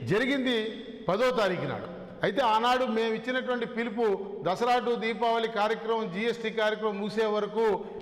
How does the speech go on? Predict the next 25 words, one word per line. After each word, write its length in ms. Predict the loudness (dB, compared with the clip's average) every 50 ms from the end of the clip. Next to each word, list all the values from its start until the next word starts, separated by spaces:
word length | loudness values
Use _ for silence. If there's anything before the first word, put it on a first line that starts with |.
| -12 -10 -8
ఈ 240 | -6 -2 0 2 2
అన్ని 400 | 2 2 2 2 2 0 0 -2
జ-, 360 | -2 0 0 2 2 0 0
డివిజన్ 300 | -2 -2 -2 -2 -2 0
బ్రాంచెస్ 440 | 0 2 0 0 0 -2 -4 -4 -2
సంఘాలు 520 | -2 -2 0 0 2 2 2 0 -2 -2 -4 -8 -12 -10 -6 -4
ఎటువంటి 380 | -2 0 2 2 2 2 0
కార్యక్రమాలు 680 | 0 2 2 2 2 2 0 0 -2 0 0 0 0 0 -2 -2
చేయొద్దు, 400 | 0 0 2 0 0 0 0 2 2 2 0 -2 -6 -10 -10 -8 -4 -4 -4 -2 0
కేవలం 360 | 2 4 4 6 6 4 4
ఆ 80 | 4 2
ప్రచార 400 | 2 -2 -2 0 2 2 2 2
కార్యక్రమం 520 | 2 2 2 2 0 0 -2 -2 -2 -2
ప్రభుత్వం 420 | -2 0 0 0 -2 -2 -2 -2
యొక్క 160 | -2 -2 -2 -2
కార్యక్రమాన్ని 580 | 0 0 0 0 0 -2 -2 -2 -2 0 0
మాత్రం 320 | 0 -2 0 -2 -2 -2 0
నిర్వహించని 520 | 0 0 2 0 0 0 0 -2 -2 -2
మేము 180 | -2 -2 0 0
ఆదేశించినందువల్ల 920 | 2 2 2 2 0 0 0 -2 -2 -2 -2 -2 -2 0 -2 -2 -2 -2 -4 -8 -10 -14 -16 -16 -16 -18 -18 -20 -20 -12 -2 0
మా 400 | 2 4 4 4 4 2 2 2
మీద 180 | 2 2 2 2
నమ్మకం 460 | 2 2 2 0 0 0 0 0 0
ఉంచి 300 | 0 -2 -4 -8 -10 -10 -12 -12 -14 -16 -16 -16 -18 -18 -18 -18 -18 -20 -20 -20 -20 -4 -2 0
మరి 140 | 0 0